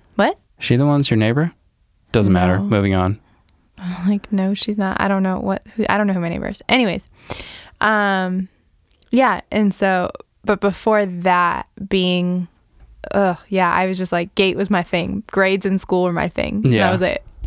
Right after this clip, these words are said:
Speaker 1: Nothing else. Jeremy, my brother, was the performer.
Speaker 2: Oh, okay.
Speaker 1: Big time. He did all the city mu-, musicals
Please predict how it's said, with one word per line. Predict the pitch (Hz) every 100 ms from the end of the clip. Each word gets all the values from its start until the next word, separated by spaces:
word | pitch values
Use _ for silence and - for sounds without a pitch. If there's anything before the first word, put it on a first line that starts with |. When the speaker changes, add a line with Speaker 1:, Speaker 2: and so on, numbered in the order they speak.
| -
Speaker 1:
Nothing | 196 196 196
else. | 175 180
Jeremy, | 185 185 202 185
my | 175 175
brother, | 190 190 175
was | 170 170
the |
performer. | 175 - - - - - - - -
Speaker 2:
Oh, | 110
okay. | 113 104 98
Speaker 1:
Big | 98 190 -
time. | 180 - 185
He | - 190 180 _ -
did | 190
all | 175 175
the |
city | 185 214 214
mu-, | 208 202 - -
musicals | 220 208 208 196 180 180 208 -